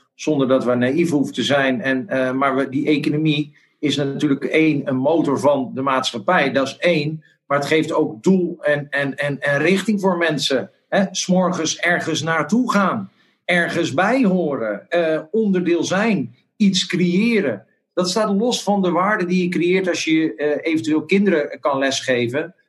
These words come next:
is een ander soort waarde weer. Maar we zoeken ook een maatschappij. En dat is ook dus wa-,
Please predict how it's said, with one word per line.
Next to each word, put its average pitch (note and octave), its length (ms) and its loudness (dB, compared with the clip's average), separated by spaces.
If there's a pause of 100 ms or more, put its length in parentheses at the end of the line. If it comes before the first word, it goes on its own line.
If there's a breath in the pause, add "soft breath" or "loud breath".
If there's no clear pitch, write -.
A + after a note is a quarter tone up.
is B2 100 -6
een F3+ 160 0
ander A3 280 2
soort D3 240 0
waarde G#2+ 380 -2
weer. G2+ 280 -12 (360)
Maar D#3+ 140 0
we F#3 80 4
zoeken G3+ 300 2
ook A3 160 0
een F#3 80 0
maatschappij. D#3+ 500 -2
En D#3+ 80 -4
dat G3+ 180 0
is F#3+ 180 -2
ook G#3 260 -2
dus C#3+ 300 -2
wa-, - 360 -6